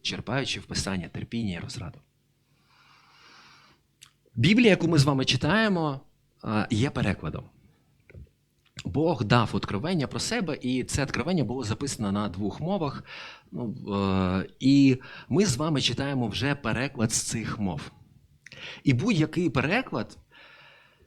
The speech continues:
ну, ми, в ньому завжди є такі речі, які в повній мірі не відповідають, не можна в повноті,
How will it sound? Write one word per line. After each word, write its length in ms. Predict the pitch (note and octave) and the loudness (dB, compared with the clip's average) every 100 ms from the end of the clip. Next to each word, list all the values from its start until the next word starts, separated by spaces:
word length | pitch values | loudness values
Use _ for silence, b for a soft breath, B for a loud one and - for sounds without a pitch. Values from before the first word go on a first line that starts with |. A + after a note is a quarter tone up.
| B | B
ну, 300 | F#3 C#3 - - - | 2 2 0 -6 2
ми, 220 | D#3 E3+ | 4 4
в 240 | C3+ A2 D3+ | 0 2 4
ньому 300 | G#3+ G3+ D3 | 6 6 6
завжди 480 | - C#3+ A#2+ C#3 | 6 6 4 4
є 340 | G3 C3+ D3+ E3 | 2 2 2 2
такі 360 | C3+ - C3 | 2 0 0
речі, 340 | C3 A#3 - C#3 | 2 0 0 0
які 220 | B2+ E3+ | 0 -4
в 80 | D3+ | -4
повній 640 | - D#3 C#3+ B2+ B2+ B2+ | -4 -2 -2 -2 0 2
мірі 400 | B2+ F#3 E3 C3 | 2 0 2 2
не 240 | B2+ C#3+ | 2 2
відповідають, 800 | C3 B2 - A#2 A#2 C#3 D#3+ B2+ | 0 -2 -4 -4 -2 -2 -2 -2
не 60 | A#2 | 0
можна 320 | B2 C3+ A#2 | 0 -2 -4
в 80 | A2 | -6
повноті, 500 | A2+ A2 A2+ D#3+ | -4 -2 -2 -2